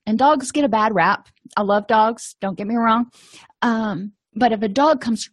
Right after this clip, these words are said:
rushing down a fence line, barking and charging and baring all its teeth, and I'm not talking about a Chihuahua, I'm talking about a Rottweiler,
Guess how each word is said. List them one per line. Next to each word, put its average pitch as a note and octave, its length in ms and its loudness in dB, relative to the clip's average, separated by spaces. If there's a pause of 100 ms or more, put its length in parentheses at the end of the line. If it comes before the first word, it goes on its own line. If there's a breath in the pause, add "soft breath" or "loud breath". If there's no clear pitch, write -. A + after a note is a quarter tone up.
(120)
rushing C#4+ 600 -2
down B3 320 -2
a G#3 60 -4
fence G#3+ 340 -4
line, D#3+ 240 -10 (160)
barking C4 460 -2
and F#3 100 -8
charging A3+ 480 -2
and F3+ 120 -6
baring A#3+ 300 0
all G3+ 140 0
its F3+ 160 -4
teeth, G3 180 -6
and B3 100 -2
I'm F#4+ 100 -4
not G4+ 200 -2
talking C#4 300 -2
about G3+ 160 -4
a G3 40 -8
Chihuahua, E3 480 -2 (340 loud breath)
I'm A#3 120 0
talking B3 300 0
about G#3+ 180 -2
a - 20 -4
Rottweiler, E3+ 560 -4